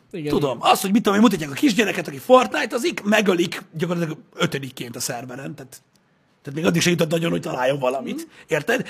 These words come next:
Speaker 2: És akkor átüt az, a, a, a, a, az ajtófélfel, vagy eltörik a kéz középcsontja. És akkor ez a hír. Érted? Ott Milwaukee-ban, hogy hol a faszomba, hogy széttörte a kezét a kisgyerek.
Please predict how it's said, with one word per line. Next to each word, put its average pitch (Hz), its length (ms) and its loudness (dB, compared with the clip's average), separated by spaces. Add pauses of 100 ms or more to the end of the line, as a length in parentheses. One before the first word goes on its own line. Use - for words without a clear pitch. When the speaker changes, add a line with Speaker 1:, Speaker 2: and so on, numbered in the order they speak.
Speaker 2:
És - 100 -2
akkor 233 320 2
átüt 156 240 -4
az, 151 120 -4
a, 165 320 -2
a, 139 280 -2
a, 135 240 0 (380)
a, 131 260 0
az 143 100 0
ajtófélfel, 196 480 0
vagy 165 140 -6
eltörik 143 380 -4
a - 20 -8
kéz 131 220 -10
középcsontja. 123 680 -14 (480)
És 170 80 0
akkor 214 140 6
ez 202 120 4
a 170 40 2
hír. 151 360 0 (260)
Érted? 165 360 0
Ott 147 100 -10
Milwaukee-ban, 156 480 0
hogy 127 80 -8
hol 156 80 -4
a 143 60 -6
faszomba, 185 540 -6 (220)
hogy 160 140 -2
széttörte 147 460 -2
a 135 40 -8
kezét 139 300 -8
a 135 60 -16
kisgyerek. 117 520 -16